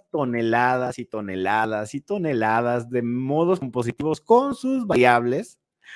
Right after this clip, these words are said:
¿ok? Si el cerebro puede entender todo eso, imagínate lo que puede leer en su totalidad. O sea, esto es impresionante. Cuando estamos hablando de composición, es impresionante,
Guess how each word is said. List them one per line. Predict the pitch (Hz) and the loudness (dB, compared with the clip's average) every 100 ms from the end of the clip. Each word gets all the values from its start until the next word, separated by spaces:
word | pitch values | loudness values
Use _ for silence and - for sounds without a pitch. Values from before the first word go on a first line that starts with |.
| - - _ | -20 -20 _
¿ok? | 120 - 156 202 _ _ _ _ | -2 2 2 0 _ _ _ _
Si | - 135 | -2 0
el | |
cerebro | 123 135 165 202 | 0 0 2 2
puede | 214 226 | 0 -2
entender | 190 170 175 175 | -2 0 0 0
todo | 185 196 208 160 | -2 0 0 0
eso, | 143 165 185 - _ _ _ _ - | 0 -4 -10 -14 _ _ _ _ -6
imagínate | 131 127 117 - 165 170 175 175 175 - 117 | -4 -4 -6 -2 0 0 -4 -6 -8 -10 -6
lo | 120 | -6
que | - 107 | -4 -4
puede | 120 131 135 151 - | 0 2 2 2 0
leer | 117 113 107 101 98 92 92 110 135 143 - | 0 2 4 2 2 0 2 2 0 -4 -12
en | 98 98 | -12 -12
su | - 113 107 | -14 -14 -12
totalidad. | 110 92 90 85 98 104 _ _ _ _ _ _ | -14 -12 -10 -8 -8 -10 _ _ _ _ _ _
O | 120 | -2
sea, | 160 | -2
esto | 170 170 240 247 - - _ _ _ _ | -2 -2 2 2 0 -12 _ _ _ _
es | 151 147 - - _ _ _ _ _ | -6 -6 -8 -16 _ _ _ _ _
impresionante. | - 151 120 110 95 98 92 135 147 80 - _ _ _ | -6 -4 -2 -4 -4 -4 -2 -4 -4 -12 -20 _ _ _
Cuando | 123 110 | -4 -4
estamos | 120 135 151 | -4 -2 0
hablando | 139 127 156 | 0 0 -2
de | |
composición, | 131 110 107 98 95 113 120 - _ - - - _ | -2 -4 -4 -8 -4 0 0 -2 _ -20 -20 -20 _
es | 113 151 | -4 0
impresionante, | 165 165 147 131 107 104 95 107 107 - | 2 0 2 2 2 -2 -6 -6 -8 -16